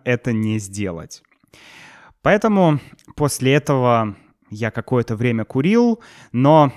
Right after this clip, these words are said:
сейчас я решил, что всё, надо опять, б-, надо взя-, брать с-, себя в руки. <laughs> «Макс, возьми себя в руки и давай, снова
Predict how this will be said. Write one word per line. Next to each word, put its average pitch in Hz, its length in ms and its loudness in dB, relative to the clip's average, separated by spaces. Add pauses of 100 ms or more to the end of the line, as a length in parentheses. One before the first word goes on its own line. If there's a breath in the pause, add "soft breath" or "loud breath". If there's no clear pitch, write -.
(140)
сейчас - 720 -2
я 110 720 -4
решил, 113 420 -8
что 117 200 -10
всё, 104 400 -4
надо 101 400 -6
опять, - 480 -8 (160)
б-, 107 200 -14
надо 113 300 -4
взя-, 123 380 -2
брать 127 920 -2
с-, - 360 -10
себя 135 380 2
в 110 80 -8
руки. 196 480 2 (140)
<laughs> 151 420 -10
«Макс, 170 340 2
возьми 151 340 2
себя 156 300 0
в 143 80 -2
руки 202 460 4 (400 loud breath)
и 156 160 0
давай, 120 580 0 (540 soft breath)
снова 135 760 0